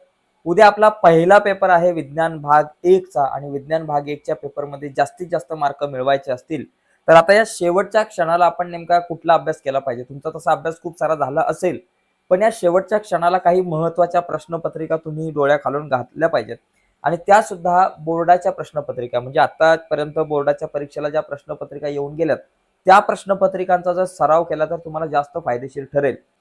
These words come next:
तर त्या प्रश्नपत्रिका जर तुम्हाला हव्या असतील तर काळजी करू नका, त्या प्रश्नपत्रिका मी तुम्हाला देतो विज्ञान भाग एकच्या. या व्हिडिओच्या खाली डिस्क्रिप्शनमध्ये मी लिंक दिली, त्या लिंकवर क्लिक करा. क्लिक केल्यानंतर तुम्ही खाली स्क्रोल करत आलात तर तुम्हाला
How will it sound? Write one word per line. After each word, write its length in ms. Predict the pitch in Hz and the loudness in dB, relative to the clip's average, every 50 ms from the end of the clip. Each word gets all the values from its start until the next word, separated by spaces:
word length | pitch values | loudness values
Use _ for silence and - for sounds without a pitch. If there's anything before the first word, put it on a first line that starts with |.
| _ _ _ _ _ - | _ _ _ _ _ -2
तर 80 | 180 | -2
त्या 160 | 175 175 202 208 | 2 2 2 2
प्रश्नपत्रिका 800 | 208 - 196 190 - - 202 214 208 214 214 208 208 208 208 208 | 2 0 -6 -10 -6 -4 -2 -2 -2 -2 -4 -4 -4 -2 -2 -2
जर 120 | 202 202 | -2 -2
तुम्हाला 360 | 185 - 185 180 180 175 175 180 | -6 -6 -2 0 2 4 2 2
हव्या 260 | 151 143 143 165 156 | 2 2 4 4 4
असतील 340 | 147 - - 139 135 131 - | 4 2 -2 -10 -12 -8 -8
तर 100 | 160 160 160 - _ | -8 -8 -8 -6 _
काळजी 280 | 143 135 139 147 160 170 | 0 0 0 0 -2 -2
करू 180 | 175 165 156 | -2 -2 -2
नका, 200 | 151 147 135 147 | -2 -6 -8 -8
त्या 140 | 143 - 151 | -6 -4 -4
प्रश्नपत्रिका 680 | 147 - 143 - _ 147 143 147 143 - 139 139 143 139 | -6 -6 -8 -12 _ -10 -10 -10 -12 -14 -8 -4 -4 -4
मी 100 | 143 139 | -4 -6
तुम्हाला 280 | - 143 135 135 139 | -10 -8 -4 -2 -2
देतो 300 | 135 123 123 120 - 165 151 | -2 -2 -6 -6 -6 -6 -6
विज्ञान 300 | 127 120 131 135 131 127 | -6 -6 -8 -8 -6 -2
भाग 220 | 120 117 120 120 | -2 -2 -2 -2
एकच्या. 320 | 120 117 120 _ - 156 - - _ _ _ _ _ _ _ _ _ _ 151 | -6 -10 -8 _ -4 -4 -4 -4 _ _ _ _ _ _ _ _ _ _ 2
या 160 | 165 185 202 | 6 6 6
व्हिडिओच्या 320 | 208 202 196 190 190 - - | 6 4 0 -2 -4 -4 -4
खाली 180 | 190 180 196 | -2 -4 -4
डिस्क्रिप्शनमध्ये 800 | 185 156 160 - - - 196 214 208 - 208 190 190 185 180 185 | -4 -6 -8 -10 -6 -2 0 0 0 0 -4 -4 -4 -6 -6 -6
मी 160 | 180 180 165 151 | -6 -6 -6 -6
लिंक 200 | 151 147 147 143 | -8 -8 -8 -8
दिली, 200 | 123 127 131 147 | -8 -8 -8 -4
त्या 140 | 151 151 143 | -4 -4 -4
लिंकवर 300 | 147 147 147 - 156 151 | -4 -6 -6 -6 -6 -6
क्लिक 340 | - - 175 196 196 196 - | -6 -4 -2 -2 -2 -2 -2
करा. 180 | 123 117 127 139 - _ _ _ _ _ _ _ _ _ - | -4 -4 -4 -6 -10 _ _ _ _ _ _ _ _ _ -4
क्लिक 220 | 185 214 214 - | -4 -4 -2 2
केल्यानंतर 340 | - 196 196 190 196 190 196 | 4 4 4 4 2 0 -4
तुम्ही 220 | 190 190 185 196 190 - | -8 -8 -10 -10 -8 -6
खाली 220 | 156 151 170 185 | -4 -2 -2 -2
स्क्रोल 300 | 180 - - 175 175 175 170 | -2 -2 -2 -2 -2 0 -2
करत 260 | 170 170 175 170 170 - | -2 -2 -2 -2 0 0
आलात 300 | 160 170 147 127 - - | 2 2 2 2 2 -2
तर 60 | 156 156 | -6 -8
तुम्हाला 440 | 151 - 156 156 156 160 160 160 | -8 -6 -4 -2 0 2 2 0